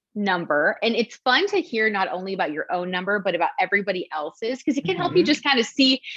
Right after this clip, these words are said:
Speaker 1: everybody as this melting pot of all of our gifts and, you know, areas where there could also be concern, which brings us to the
Speaker 2: Mm-hmm.
Speaker 1: compatibility portion, Felicia.
Speaker 2: Mm.
Speaker 1: Mm-hmm. So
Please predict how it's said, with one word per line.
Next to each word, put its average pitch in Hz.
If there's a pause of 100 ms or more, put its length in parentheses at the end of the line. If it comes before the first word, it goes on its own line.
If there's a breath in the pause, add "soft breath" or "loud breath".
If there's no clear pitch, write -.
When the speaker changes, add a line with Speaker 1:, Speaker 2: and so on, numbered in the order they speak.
(120)
Speaker 1:
everybody 247
as 240
this 220
melting 214
pot 202
of 175
all 196
of 208
our 196
gifts 190
and, 175 (300)
you 226
know, 175
areas 311
where 262
there 247
could 247
also 208
be 190
concern, 226 (320 soft breath)
which 214
brings 320
us 349
to -
the -
Speaker 2:
Mm-hmm. -
Speaker 1:
compatibility 233
portion, 226
Felicia. 202
Speaker 2:
Mm. 170 (500)
Speaker 1:
Mm-hmm. 330
So 294